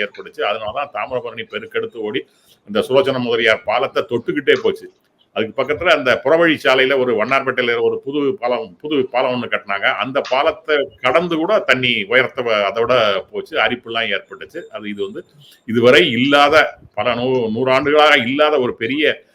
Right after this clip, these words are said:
இயற்கை சீற்றம் இப்படி ஏற்பட்டது. இப்போ காவிரி பாசனம் அப்படின்னு பார்த்தா,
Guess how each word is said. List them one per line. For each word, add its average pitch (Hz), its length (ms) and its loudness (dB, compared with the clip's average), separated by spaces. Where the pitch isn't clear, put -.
இயற்கை 147 360 4
சீற்றம் 131 400 -2
இப்படி 107 320 -4
ஏற்பட்டது. 90 460 -2
இப்போ - 240 -8
காவிரி 151 420 4
பாசனம் 127 440 0
அப்படின்னு 123 280 -2
பார்த்தா, 113 320 0